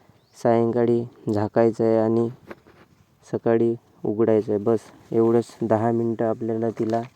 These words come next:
द्यायचे आहेत. आता विषय येतो मित्रांनो, महिन्याला एक हजार रुपये आर्थिक उत्पन्नाचा. मित्रांनो, गावरान कोंबडी आपल्याला वर्षाला चार वेळा अंडा देत असते, परंतु आपण तीनच वेळा पक-,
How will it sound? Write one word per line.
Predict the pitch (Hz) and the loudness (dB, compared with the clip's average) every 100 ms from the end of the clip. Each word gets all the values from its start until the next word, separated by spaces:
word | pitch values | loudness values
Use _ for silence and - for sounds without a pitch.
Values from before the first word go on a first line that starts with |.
| - 107 | -8 0
द्यायचे | 110 101 110 | 0 0 -2
आहेत. | 101 95 - - - - - - _ _ - _ 123 | -6 -8 -18 -20 -20 -20 -20 -20 _ _ -20 _ -12
आता | - 120 | -4 -2
विषय | 117 - | -2 -2
येतो | 120 110 120 | -2 0 -2
मित्रांनो, | 117 110 113 117 117 | -4 -4 -4 -2 -2
महिन्याला | 117 113 113 113 | -2 -2 -2 -2
एक | 117 110 117 | -2 0 -2
हजार | 110 113 | 0 -2
रुपये | 113 113 | -2 -4
आर्थिक | 107 104 - 117 - | -4 -6 -4 -6 -4
उत्पन्नाचा. | 110 - 110 107 98 101 - _ _ _ _ _ | -8 -4 -2 -2 -6 -12 -16 _ _ _ _ _
मित्रांनो, | 113 - 117 117 117 156 143 110 | -8 -2 -2 0 -2 -6 -10 -6
गावरान | 110 110 117 | -2 -2 -2
कोंबडी | 110 113 110 117 | -4 -2 0 -2
आपल्याला | 113 117 110 110 110 | -2 -4 -4 -4 -4
वर्षाला | 110 110 117 110 113 - - _ _ _ _ | -4 -4 -4 -4 -6 -12 -20 _ _ _ _
चार | 117 110 | -4 0
वेळा | 110 110 113 | 0 0 -2
अंडा | 113 110 | -4 -4
देत | 107 110 107 | -4 -6 -8
असते, | - 113 110 - _ _ - - - | -10 -10 -10 -16 _ _ -20 -20 -10
परंतु | 117 117 113 | -6 -4 -2
आपण | 113 113 120 117 120 - - - _ _ _ - | -2 0 -2 -6 -10 -20 -20 -20 _ _ _ -2
तीनच | 117 117 - | 0 0 0
वेळा | 117 113 | 0 0
पक-, | 110 107 - | 0 -2 -4